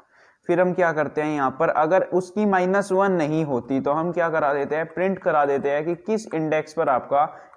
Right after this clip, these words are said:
array का जो value है मिली है। तो कौन सा number उसने search किया था, n किया था,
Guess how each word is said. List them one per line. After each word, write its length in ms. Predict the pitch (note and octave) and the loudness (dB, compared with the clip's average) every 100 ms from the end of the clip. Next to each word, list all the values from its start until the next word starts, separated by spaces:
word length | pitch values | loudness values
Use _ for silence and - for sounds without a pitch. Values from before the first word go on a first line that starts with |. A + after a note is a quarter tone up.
| C3+ | 2
array 360 | C#3 D3 D#3+ D#3 - | 4 4 2 0 0
का 160 | D3 | 0
जो 180 | D3+ D3+ | 2 2
value 420 | C#3+ B2+ B2 B2+ | 2 2 2 0
है 180 | G#2+ B2+ | 0 -2
मिली 340 | D3 B2+ A2+ A2+ | -2 -2 -2 -2
है। 220 | A2+ G2 - _ _ | -4 -12 -16 _ _
तो 140 | F3 F3+ F3+ | 0 0 0
कौन 240 | F#3 G3 | 0 0
सा 100 | G3+ | 0
number 280 | F#3+ F#3+ F#3 | 0 2 2
उसने 240 | F#3 F#3 | 2 -2
search 300 | F#3 F3+ E3+ | 0 0 0
किया 200 | - F3+ | 0 0
था, 200 | E3 F3 - | 2 0 0
n 240 | F3 F#3 | 0 0
किया 220 | F#3 F3 | 2 0
था, 160 | E3+ E3+ | 2 0